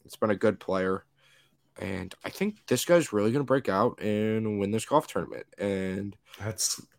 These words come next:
Speaker 2: it's nowhere near, I think, what he would be doing right now. <sighs>
Speaker 1: I was looking at all my favorites, and then I was like, uh, Sean's pick's Tony Finau.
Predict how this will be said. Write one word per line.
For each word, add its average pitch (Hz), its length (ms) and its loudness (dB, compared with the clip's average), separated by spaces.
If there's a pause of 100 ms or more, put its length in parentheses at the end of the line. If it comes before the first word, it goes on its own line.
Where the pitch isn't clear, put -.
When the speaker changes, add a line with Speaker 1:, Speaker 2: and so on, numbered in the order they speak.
(760)
Speaker 2:
it's - 220 -6
nowhere 98 520 4
near, 85 400 -6 (340)
I 69 60 -12
think, - 300 -12
what 85 120 -2
he 87 140 -4
would 82 200 -6
be 87 100 -4
doing 85 340 -6
right 85 220 -6
now. 85 320 -8 (100)
<sighs> - 0 - (2500)
Speaker 1:
I 107 80 0
was 104 160 2
looking 120 200 0
at 139 100 4
all 107 120 8
my 92 200 2
favorites, 95 560 -6
and 87 100 -8
then 78 100 -12
I - 80 -12
was - 160 -12
like, - 180 -18 (840)
uh, 120 400 12
Sean's 127 320 6
pick's 151 260 4
Tony 110 300 2
Finau. 82 360 -4